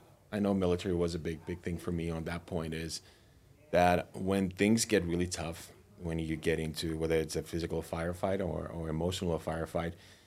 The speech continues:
you just kinda gain a sense of clarity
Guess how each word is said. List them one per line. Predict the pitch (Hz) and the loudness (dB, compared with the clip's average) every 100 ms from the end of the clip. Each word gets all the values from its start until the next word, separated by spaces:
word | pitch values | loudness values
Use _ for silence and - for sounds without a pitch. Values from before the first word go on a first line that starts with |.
| _ _ - | _ _ -4
you | 95 98 | 0 2
just | 104 | 0
kinda | - 107 98 87 - - - - 98 - | 2 4 6 6 4 -6 -20 -20 -16 2
gain | 101 101 92 | 4 6 4
a | 92 | 2
sense | - - 90 87 | 0 0 2 0
of | 85 - | -4 -4
clarity | 87 82 90 107 117 | 2 4 4 4 0